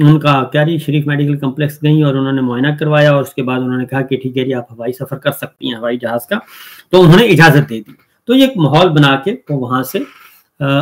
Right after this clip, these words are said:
आना चाह रही हैं। तो ये इसमें कोई ऐसी बात नहीं थी। मियाँ साहब आए हुए हैं, मुझे मालूम है कि मियाँ साहब इस वक्त लंदन में हैं और, अ, मियाँ साहब जितनी भी ये गुफ्तगू की है और ये सारा जोड़ तोड़ चल रहा है, उसमें उन्होंने यकीनन मियाँ साहब से सलाह मशवरा करना है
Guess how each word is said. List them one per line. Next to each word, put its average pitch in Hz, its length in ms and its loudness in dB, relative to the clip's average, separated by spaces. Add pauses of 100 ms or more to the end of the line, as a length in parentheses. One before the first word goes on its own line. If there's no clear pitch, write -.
(100)
आना 151 200 6
चाह 147 200 2
रही 135 140 0
हैं। 233 100 -2
तो 254 120 -2
ये 202 260 4
इसमें 180 460 -8
कोई 180 160 -4
ऐसी 151 200 -4
बात 127 300 -4
नहीं 190 140 -6
थी। 156 200 -2
मियाँ 131 320 -4
साहब 147 260 0
आए 120 120 -2
हुए 151 200 2
हैं, 156 60 0
मुझे 135 180 -2
मालूम 131 360 -2
है - 180 -6 (480)
कि 143 80 2
मियाँ 139 200 2
साहब 147 260 0
इस 139 160 -4
वक्त 143 160 -8
लंदन 123 300 0
में 165 120 2
हैं 117 220 -6 (120)
और, 139 300 -2
अ, - 720 -8
मियाँ 131 260 4
साहब 143 380 2
जितनी 143 280 0
भी 147 240 4 (200)
ये 123 80 -2
गुफ्तगू 139 400 -8
की 151 260 -2
है 135 260 0
और 123 240 -4
ये 127 80 0
सारा 127 520 -2
जोड़ 127 300 -2
तोड़ 135 220 0
चल 127 100 0
रहा 131 280 0
है, 117 240 -4 (440)
उसमें 170 320 2
उन्होंने 165 460 0 (220)
यकीनन 156 400 2
मियाँ 143 220 4
साहब 135 220 -2
से - 160 -18
सलाह 127 200 -2
मशवरा 127 340 -4
करना 123 340 -4
है 117 220 -12